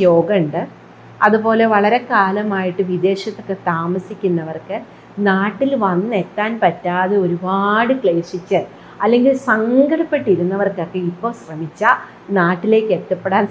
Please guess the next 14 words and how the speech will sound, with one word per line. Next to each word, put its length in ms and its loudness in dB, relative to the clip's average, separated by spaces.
സാധിക്കുന്നതാണ്. 800 -2
അതുപോലെ 520 0
വിവാഹ 600 2
കാര്യങ്ങളൊക്കെ 680 2
നടക്കാതിരുന്നവർക്ക് 1080 -2
ശ്രമിച്ചാൽ 540 -6
വിവാഹ 460 4
കാര്യങ്ങളൊക്കെ 680 0
പെട്ടെന്ന് 500 -6
നടക്കാനുള്ള 600 -8
സാധ്യതയുണ്ട് 680 -4
കേട്ടോ. 280 -2
പൊതുവിൽ 440 6
വലിയ 240 2